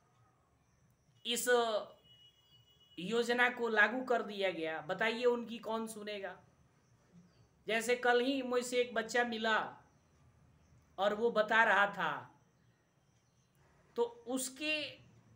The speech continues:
दुख को सुन करके मैं भी इमोशनल हो गया और किसी तरह से उसका साहस बढ़ाने का कार्य किया मैं।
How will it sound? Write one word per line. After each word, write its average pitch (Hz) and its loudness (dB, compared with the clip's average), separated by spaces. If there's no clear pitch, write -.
दुख 277 -6
को 285 0
सुन 277 -2
करके 214 -2
मैं 240 2
भी 311 2
इमोशनल 240 -4
हो 170 -4
गया 127 -10
और 214 -4
किसी 269 -2
तरह 294 6
से 294 4
उसका 294 2
साहस 262 4
बढ़ाने 233 2
का 247 -2
कार्य 226 0
किया 175 -6
मैं। 131 -10